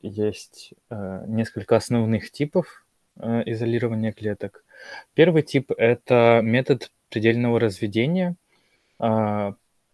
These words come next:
при помощи которого изолируются отдельные клетки, используя статистическое распределение разведённых, э, клеток. То есть мы просто берём, высчитываем статистически, сколько раз нам нужно развести,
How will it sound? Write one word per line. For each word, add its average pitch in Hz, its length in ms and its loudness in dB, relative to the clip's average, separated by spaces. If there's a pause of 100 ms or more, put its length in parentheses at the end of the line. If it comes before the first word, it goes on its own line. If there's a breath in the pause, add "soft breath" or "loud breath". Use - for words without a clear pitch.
при 110 80 -6
помощи 120 300 -2
которого 120 540 2
изолируются 113 500 -2
отдельные 104 340 -2
клетки, 160 360 -4
используя 120 640 0
статистическое - 760 -6
распределение 104 1080 -4
разведённых, 101 760 -6 (100)
э, 95 440 -6
клеток. - 460 -6 (400)
То 104 80 0
есть - 140 -4
мы 104 140 -4
просто 101 880 0
берём, 143 460 0 (360)
высчитываем 120 540 -2
статистически, - 600 -8
сколько - 400 0
раз 110 260 2
нам 104 140 -4
нужно 107 280 -4
развести, 101 760 -6